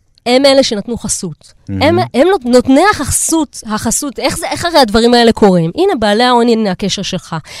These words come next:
Speaker 1: כי מי שנותן את החסות ל-, לכנס, אה, אה, ועיד-,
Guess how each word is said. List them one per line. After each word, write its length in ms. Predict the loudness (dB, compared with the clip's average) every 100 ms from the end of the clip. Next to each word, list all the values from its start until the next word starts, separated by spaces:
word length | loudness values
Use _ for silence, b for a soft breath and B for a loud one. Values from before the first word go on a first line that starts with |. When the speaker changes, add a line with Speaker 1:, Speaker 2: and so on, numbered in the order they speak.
| B
Speaker 1:
כי 120 | -2
מי 140 | 0 2
שנותן 580 | 0 0 0 0 0 0
את 160 | -2 -4
החסות 720 | -4 -2 -6 -6 -8 -8 -12 -20 b b b
ל-, 200 | -2 0 0 -4 -8 -8
לכנס, 640 | -6 -4 -2 -2 -4 -12
אה, 60 | -14
אה, 60 | -10 -8 -6 -4 -2 -2
ועיד-, 220 | -2 -2